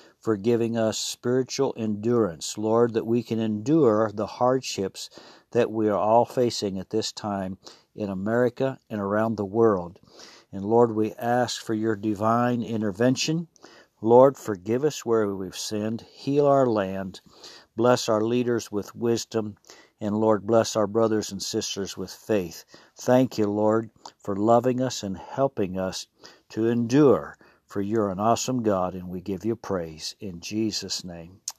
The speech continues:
amen. Continue to trust the Lord.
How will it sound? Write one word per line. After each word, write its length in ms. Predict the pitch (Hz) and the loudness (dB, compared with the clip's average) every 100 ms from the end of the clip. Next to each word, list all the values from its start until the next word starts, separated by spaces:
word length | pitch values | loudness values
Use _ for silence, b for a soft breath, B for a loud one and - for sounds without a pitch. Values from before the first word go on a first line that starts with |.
| - | -10
amen. 520 | 95 90 92 92 85 - _ b b b b b - | -10 -8 -8 -10 -14 -20 _ b b b b b -8
Continue 480 | 104 - 127 135 | -6 0 0 2
to 100 | 123 | 0
trust 360 | 117 123 123 - | -2 0 0 0
the 100 | 123 | 0
Lord. 420 | 123 127 110 98 | 6 8 8 4